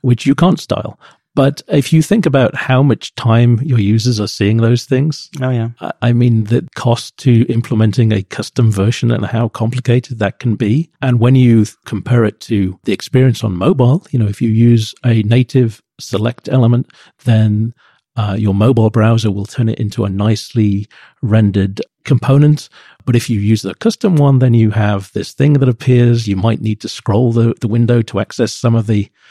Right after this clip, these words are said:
Speaker 1: the options, which then causes it to scroll, to, to close if you press the
Speaker 2: Mm-hmm.
Speaker 1: wrong part of the screen.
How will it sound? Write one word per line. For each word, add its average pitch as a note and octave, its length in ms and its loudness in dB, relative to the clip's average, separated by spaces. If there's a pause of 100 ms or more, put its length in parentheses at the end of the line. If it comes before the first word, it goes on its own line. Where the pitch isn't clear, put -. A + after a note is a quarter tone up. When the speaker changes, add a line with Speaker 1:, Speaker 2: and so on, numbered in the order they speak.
(300)
Speaker 1:
the F#2+ 100 0
options, A#2+ 640 2
which - 220 -6
then G#2 500 2 (160)
causes G#2+ 280 -2
it A#2+ 140 -2
to - 80 -14
scroll, - 720 0 (160)
to, B2+ 160 0
to - 120 -10
close C3+ 400 2
if C3+ 140 -2
you A2+ 200 4 (120)
press B2 160 -2
the B2+ 80 -2
Speaker 2:
Mm-hmm. A#2 120 2
Speaker 1:
wrong A2+ 200 4
part B2+ 160 2
of G2 80 -4
the G#2+ 60 -6
screen. C#3+ 340 2